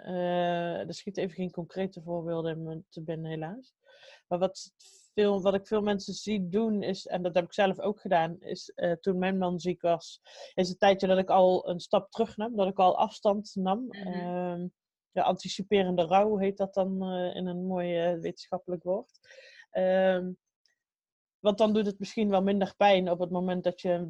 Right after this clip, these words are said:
Speaker 1: de ander zou gaan verliezen.
Speaker 2: Ja.
Speaker 1: Ehm, alleen is dat niet waar. Het, die, het, het gaat niet minder pijn doen, maar het verpest wel de tijd die je nu samen hebt.
Speaker 2: Ja.
Speaker 1: Ehm, en dat, en op het moment dat je die angst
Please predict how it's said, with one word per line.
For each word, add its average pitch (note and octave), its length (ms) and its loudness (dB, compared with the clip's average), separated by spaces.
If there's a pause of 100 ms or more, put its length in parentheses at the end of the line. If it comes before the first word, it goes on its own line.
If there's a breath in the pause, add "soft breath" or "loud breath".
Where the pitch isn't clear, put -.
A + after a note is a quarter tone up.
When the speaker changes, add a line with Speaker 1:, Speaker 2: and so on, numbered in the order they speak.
Speaker 1:
de - 120 0
ander F3 320 2
zou E3+ 300 0
gaan E3+ 300 -2
verliezen. F3+ 460 -6 (320)
Speaker 2:
Ja. F#3 340 -12 (540 soft breath)
Speaker 1:
Ehm, F#3 560 0 (540)
alleen A3+ 300 6
is A3 100 0
dat A3+ 140 2
niet G#3+ 180 2
waar. G3 380 4 (140)
Het, F3+ 300 -10
die, F3 240 -2
het, F3+ 440 -2 (240)
het - 240 -12
gaat G3 200 2
niet G3 200 -2
minder F3+ 320 -2
pijn E3 320 2
doen, F#3+ 300 -4
maar F3+ 100 -2
het F3+ 80 -18
verpest F#3+ 320 -2
wel F#3+ 140 2
de F#3 120 -2
tijd F3+ 240 2
die F#3 140 -6
je F3+ 120 0
nu F#3+ 200 0
samen F3 400 0
hebt. F3+ 320 -2 (280)
Speaker 2:
Ja. F#3 300 -12 (120)
Speaker 1:
Ehm, E3+ 600 -6 (920)
en F3 120 0
dat, F#3+ 320 2
en F#3+ 380 0
op F#3 100 -2
het F#3+ 120 -4
moment G3 280 2
dat F#3+ 140 -2
je F#3 120 -2
die G#3 260 0
angst - 760 0